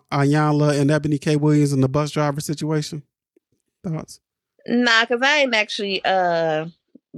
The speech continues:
Speaker 2: listened to it, so I don't know if I got all the facts. I mean, I know that she was saying, like, "Would you date a bus driver?" She was like, "If he owns the company."
Speaker 1: Yeah, yeah, yeah. Um,
Speaker 2: And
Speaker 1: I know people got upset about that, but I think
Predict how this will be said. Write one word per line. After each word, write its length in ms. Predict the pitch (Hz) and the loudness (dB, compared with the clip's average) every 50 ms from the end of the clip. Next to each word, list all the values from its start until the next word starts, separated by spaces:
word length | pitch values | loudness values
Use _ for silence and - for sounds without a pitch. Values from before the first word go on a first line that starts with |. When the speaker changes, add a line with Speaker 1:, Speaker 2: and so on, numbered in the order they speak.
| 175 180 185 | -14 -12 -6
Speaker 2:
listened 420 | 180 202 208 202 - 185 170 170 | -2 -2 -2 -2 -2 -8 -10 -8
to 240 | - - 170 160 156 | -4 -2 0 2 2
it, 240 | 151 147 151 - _ _ _ _ - | 0 0 -2 -4 _ _ _ _ -12
so 180 | - - 180 175 | -6 -2 0 2
I 220 | 170 170 170 170 | 2 2 2 2
don't 100 | 175 180 | 0 0
know 120 | 170 165 165 | 0 0 0
if 80 | 165 | 0
I 140 | 160 160 165 | 0 -2 0
got 140 | 165 156 151 | 0 0 0
all 140 | 151 151 151 | 0 -2 -2
the 80 | 175 | -4
facts. 380 | 170 - 151 147 147 143 - - | -2 0 0 0 0 -2 -2 -4
I 60 | 170 | -2
mean, 160 | 175 180 180 | -2 0 0
I 120 | 175 175 180 | 0 0 0
know 220 | 190 196 196 190 | 2 2 2 2
that 140 | 185 175 175 | 2 0 -4
she 140 | - - 180 | -2 -4 -4
was 180 | 175 170 170 - | -4 -4 -4 0
saying, 380 | 175 160 160 160 156 151 151 _ _ _ - - - - _ _ _ - | 0 2 2 2 2 0 -2 _ _ _ -20 -20 -20 -20 _ _ _ -6
like, 300 | - 156 156 160 160 - | 0 0 2 2 0 0
"Would 160 | 175 175 180 | -4 -4 -2
you 80 | 175 175 | -2 0
date 220 | 180 170 165 165 | 2 2 2 2
a 40 | 160 | 0
bus 240 | 175 170 165 170 165 | 2 2 0 2 2
driver?" 260 | 175 165 160 160 160 | 0 0 0 0 -4
She 140 | - - 180 | -6 -6 -4
was 80 | 180 | -2
like, 140 | 175 165 170 | -2 -2 -2
"If 140 | 165 165 - | -4 -6 -4
he 120 | 196 170 - | -4 -2 0
owns 340 | 147 156 165 170 170 170 - | 0 0 0 0 -2 -2 -4
the 100 | 147 139 | -6 -2
company." 580 | - 160 165 165 - - 151 151 143 139 - 185 | -2 -2 -2 -2 -4 -6 -8 -8 -8 -12 -8 0
Speaker 1:
Yeah, 340 | 185 214 120 120 113 107 107 | 2 2 2 2 2 0 0
yeah, 300 | 110 113 107 101 98 101 | 0 0 0 0 0 0
yeah. 320 | 104 107 104 101 104 95 - _ _ - - | 0 0 -2 -2 -2 -4 -6 _ _ -6 -2
Um, 460 | 120 117 117 110 110 107 101 101 110 - | -2 0 0 0 -2 -2 -2 -4 -4 -2
Speaker 2:
And 600 | 165 185 175 165 160 160 156 151 160 160 165 - - - - - | -2 0 0 0 -2 -2 -2 -2 -4 -4 -6 -10 -14 -20 -12 -6
Speaker 1:
I 100 | 139 131 | -4 -2
know 140 | 139 151 143 | 0 0 -2
people 240 | 135 - 147 135 135 | 0 0 -2 0 0
got 180 | 127 123 120 123 | -2 -2 -2 -2
upset 280 | 120 117 - 131 120 117 | -2 -2 -2 0 0 0
about 260 | 117 113 110 107 - | 0 -2 -4 -4 -2
that, 320 | - 113 110 107 113 - _ | -2 -2 -2 -2 -4 -6 _
but 200 | - 139 - 196 - | -14 -10 -6 -4 -4
I 80 | 123 | -4
think 320 | 117 - 131 127 123 117 | -2 -2 -2 -2 -2 -4